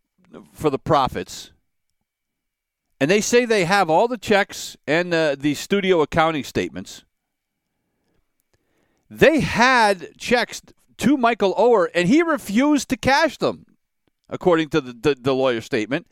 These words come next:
and that the Tuohys deposited Oher's share into a trust account.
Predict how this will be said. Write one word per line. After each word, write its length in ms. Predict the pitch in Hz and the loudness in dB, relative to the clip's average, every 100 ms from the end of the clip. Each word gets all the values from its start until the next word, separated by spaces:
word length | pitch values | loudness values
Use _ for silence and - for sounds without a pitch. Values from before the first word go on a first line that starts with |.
| _ _ _ - - | _ _ _ -12 -4
and 140 | 165 | 0
that 140 | 180 | 0
the 80 | 190 | -2
Tuohys 340 | - 269 285 190 | 0 0 0 0
deposited 840 | 185 - 214 269 226 202 190 170 _ _ - | -2 -2 -2 0 0 0 0 -2 _ _ -2
Oher's 500 | 196 254 220 - - - | 0 2 0 -4 -10 -12
share 480 | - 214 220 170 | -6 -2 0 0
into 340 | 160 165 160 135 | 0 -4 -2 -4
a 40 | |
trust 320 | - 143 - | -2 -6 -6
account. 320 | - 90 - | -10 -10 -10